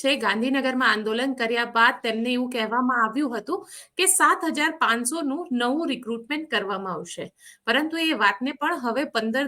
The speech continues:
દિવસથી વધારેનો સમય વીતી ચૂક્યો છે. હજી સુધી સરકાર તરફથી કોઈ પણ પ્રકારની જાહેરાત કરવામાં નથી આવી કે ક્યારે એ લોકોનું રિક્રુટમેન્ટ કરવામાં આવશે, કઈ રીતે કરવામાં આવશે. આ બધાની વચ્ચે જે ઉમેદવારો છે,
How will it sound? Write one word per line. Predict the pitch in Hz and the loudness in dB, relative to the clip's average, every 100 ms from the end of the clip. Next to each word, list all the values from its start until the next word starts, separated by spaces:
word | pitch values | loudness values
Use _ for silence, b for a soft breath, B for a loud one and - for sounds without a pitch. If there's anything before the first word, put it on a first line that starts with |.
| 226 | -2
દિવસથી | 220 247 294 | -2 -2 -2
વધારેનો | 233 190 202 233 240 | -4 -2 0 0 0
સમય | - 214 208 202 | -2 -2 -4 -4
વીતી | 202 220 220 | -6 -6 -6
ચૂક્યો | 185 - 185 | -6 -10 -8
છે. | 185 208 214 | -8 -8 -4
હજી | 220 277 | -2 0
સુધી | 294 269 294 | 0 -2 0
સરકાર | 339 330 254 254 | 0 2 2 2
તરફથી | 247 247 277 269 | -4 -4 -6 -4
કોઈ | 220 208 | -2 0
પણ | 269 247 | 0 0
પ્રકારની | 220 220 233 240 | 0 0 0 -2
જાહેરાત | 202 202 220 226 | -4 2 2 2
કરવામાં | 196 190 196 233 247 190 | -4 -6 -4 -2 -2 -2
નથી | - 190 | -6 -8
આવી | 143 147 - B B B | -6 -6 -8 B B B
કે | 220 220 | 2 6
ક્યારે | 214 196 247 | 8 10 8
એ | 254 | 6
લોકોનું | 247 247 247 247 | 4 4 2 2
રિક્રુટમેન્ટ | 226 233 240 240 226 | 0 -2 -2 -4 -2
કરવામાં | 214 220 226 220 | 0 2 2 0
આવશે, | 214 - | 0 -4
કઈ | 240 214 220 | -2 0 2
રીતે | 254 247 | 0 -2
કરવામાં | 240 220 220 220 214 | 0 0 0 0 -2
આવશે. | 208 254 | -2 -2
આ | 240 | -2
બધાની | - 254 294 330 | -2 0 2 2
વચ્ચે | 247 214 247 320 339 B B B - | 0 -2 2 0 0 B B B 2
જે | 320 | 4
ઉમેદવારો | 302 247 247 262 269 359 | 6 4 6 6 6 4
છે, | 359 | 2